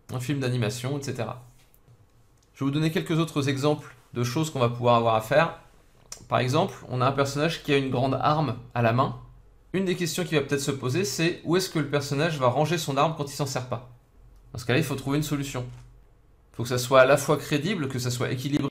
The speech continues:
dans le personnage, qu'il puisse marcher, courir avec, que la façon de le porter crée pas une collision qui pose problème. Par exemple, si on a une très très grande arme qui traverse tout notre dos, après le personnage, quand il va se déplacer dans un décor, ça va peut-être poser problème parce que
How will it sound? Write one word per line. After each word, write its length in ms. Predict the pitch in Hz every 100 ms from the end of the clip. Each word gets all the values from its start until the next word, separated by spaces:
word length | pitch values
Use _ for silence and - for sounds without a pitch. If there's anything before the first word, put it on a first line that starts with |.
| 147
dans 80 | 131
le 80 | 120
personnage, 400 | 120 123 156 -
qu'il 100 | 123
puisse 220 | - -
marcher, 340 | 123 123 147
courir 240 | 139 127 117
avec, 400 | 110 156 170 - _ _
que 100 | - 131
la 80 | 135
façon 300 | 135 165 185
de 40 | 170
le 80 |
porter 460 | 160 156 156 170 170 165 _ _ _ _ -
crée 180 | -
pas 240 | 160 165 165
une 180 | 147 131
collision 600 | 175 175 160 147 165 160 - _
qui 120 | -
pose 240 | 131 147 -
problème. 440 | - 117 165 208 -
Par 80 | 101
exemple, 280 | 117 156 160
si 100 | 143
on 80 |
a 60 | 127
une 120 | 131
très 200 | 131 -
très 220 | 190 - 170
grande 220 | 156 160
arme 200 | 165 156
qui 160 | -
traverse 500 | 120 - 165 160 160
tout 80 | -
notre 320 | 147 139 139
dos, 340 | 131 127 202 - - - _ _
après 220 | - 123 170
le 80 |
personnage, 360 | 160 127 165 185
quand 160 | 156 151
il 60 |
va 80 | 123
se 60 | 120
déplacer 320 | 156 156 156
dans 180 | 143 123
un 60 |
décor, 420 | 120 139 180 196
ça 160 | 202 120
va 60 | 117
peut-être 200 | 160 -
poser 220 | 135 135
problème 400 | - 123 160 196
parce 200 | 127 123
que 260 | - 156